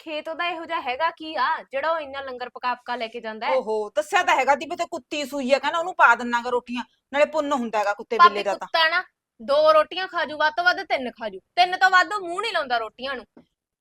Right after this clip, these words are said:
Speaker 2: ਨੀ ਮਨਪ੍ਰੀਤ, ਕੁੱਤੀ ਸੂਈ ਹੋਈ ਐ, ਭੁੱਖ ਲੱਗਦੀ ਆ ਉਹਨੂੰ, ਉਹਦੇ ਵਿਚਾਰੀ ਦੇ ਛੋਟੇ ਛੋਟੇ ਬੱਚੇ ਨੇ, ਤਾਂ ਕਰਕੇ ਕੁੱਤੀ ਰੋਟੀਆਂ ਜ਼ਿਆਦਾ ਹੀ ਖਾਂਦੀ ਹੋਣੀ।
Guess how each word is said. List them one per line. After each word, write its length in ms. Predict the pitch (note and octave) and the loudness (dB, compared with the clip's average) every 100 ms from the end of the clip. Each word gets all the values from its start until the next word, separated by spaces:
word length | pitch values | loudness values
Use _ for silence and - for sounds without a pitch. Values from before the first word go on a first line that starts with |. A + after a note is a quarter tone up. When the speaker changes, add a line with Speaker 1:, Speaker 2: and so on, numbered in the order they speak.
| _ | _
Speaker 2:
ਨੀ 80 | B3+ | -4
ਮਨਪ੍ਰੀਤ, 480 | C4+ A#3 G3+ C#4+ D#4 | -2 -2 -4 -8 -8
ਕੁੱਤੀ 340 | D#4 C4 D4+ | -8 -10 -8
ਸੂਈ 300 | C#4 C#4+ C4+ | -8 -4 -4
ਹੋਈ 300 | B3+ C4 A3 | -4 -4 -4
ਐ, 80 | G3 F3 _ | -6 -8 _
ਭੁੱਖ 220 | G#4+ G#4+ | -6 -2
ਲੱਗਦੀ 320 | E4+ C4 G#3 A#3 | 6 6 4 -4
ਆ 20 | |
ਉਹਨੂੰ, 100 | E4 | -4
ਉਹਦੇ 100 | F#4 | -4
ਵਿਚਾਰੀ 280 | D4 F4 E4 | 4 4 4
ਦੇ 80 | |
ਛੋਟੇ 300 | F4+ D4 D#4+ A#4+ | -4 0 0 0
ਛੋਟੇ 200 | F#4+ G#4 | 0 4
ਬੱਚੇ 320 | F#4+ - D4 | 4 4 -4
ਨੇ, 140 | A#3+ A3 _ _ - | -4 -8 _ _ 2
ਤਾਂ 160 | D#4+ F4 | 4 6
ਕਰਕੇ 260 | F4+ F#4 | 4 2
ਕੁੱਤੀ 340 | A4 D#4+ D4+ E4+ | -6 -8 -4 -2
ਰੋਟੀਆਂ 280 | E4 E4+ | 0 -2
ਜ਼ਿਆਦਾ 240 | E4 D4 C4+ | 6 6 6
ਹੀ 60 | |
ਖਾਂਦੀ 280 | D4 B3 A3 | -2 -4 -6
ਹੋਣੀ। 180 | G3+ F#3+ | -12 -14